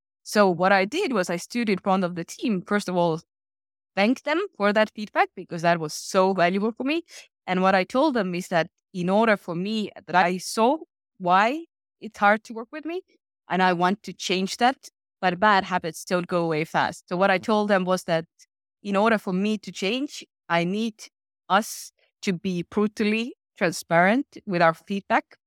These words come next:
and that they have to let me know when I'm doing it again. And I will do the same to them. And to be honest, today,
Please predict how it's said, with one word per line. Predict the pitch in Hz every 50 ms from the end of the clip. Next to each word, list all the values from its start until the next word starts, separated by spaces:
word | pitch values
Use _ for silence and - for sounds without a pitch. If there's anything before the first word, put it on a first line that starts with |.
| _ _ _ _ _ _ _ _ _ _ _ _ -
and | - 165 165 165 156 - - -
that | 175 165 160 _ -
they | 196 196 226 226 220
have | - 196 190 190 - _ -
to | - 180 _ _ _ _ _ _ _ _ -
let | 196 190 185 190 - -
me | 208 170
know | 165 160 156
when | 156 165 160
I'm | 151 151
doing | - 156 151 156
it | 147 127
again. | 131 - 508 480 320
And | 277 294 330
I | 349 339
will | 302 302 285
do | 254 277 269
the | 233 240
same | - - 220 214 214
to | - - -
them. | 156 160 160 151 - _ - - - -
And | - 170 - -
to | -
be | 175 196
honest, | 214 233 208 - - -
today, | - 160 160 190 190 190 185 175 170 175